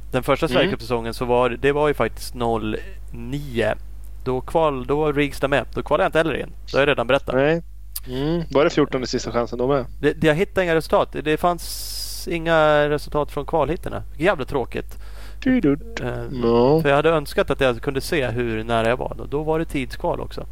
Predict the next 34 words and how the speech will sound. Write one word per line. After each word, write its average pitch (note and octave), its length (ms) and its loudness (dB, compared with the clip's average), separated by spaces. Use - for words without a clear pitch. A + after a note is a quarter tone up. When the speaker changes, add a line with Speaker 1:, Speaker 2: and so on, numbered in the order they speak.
Speaker 1:
Eh, A2 140 -8
så B2+ 160 -6
att, - 200 -6
eh, A2+ 120 -4
Speaker 2:
Men C#3+ 80 4
nu F#3+ 80 6
var G#3 120 6
det D#3+ 80 6
ti-, D#3+ 80 0
du E3+ 120 2
fick D#3+ 260 0
tidskval E3 500 4
och C3+ 320 4
ett C3 280 0
gate D3 220 2
drop. A#2 340 0
Det D3 60 0
var C#3 120 4
det B2 140 6
du A#2 80 2
fick. - 360 -2
Speaker 1:
Ja. C#3+ 220 2
Banan, D#3+ 420 6
det, D3 280 4
det D3+ 100 0
ska D#3 160 -2
sägas C3+ 380 4
att A#2+ 160 -2
Vrigstad C3 540 0
M A#2+ 200 0
K B2+ 140 2
gjorde A#2 200 0
ju A2+ 220 0
så, A2+ 240 -2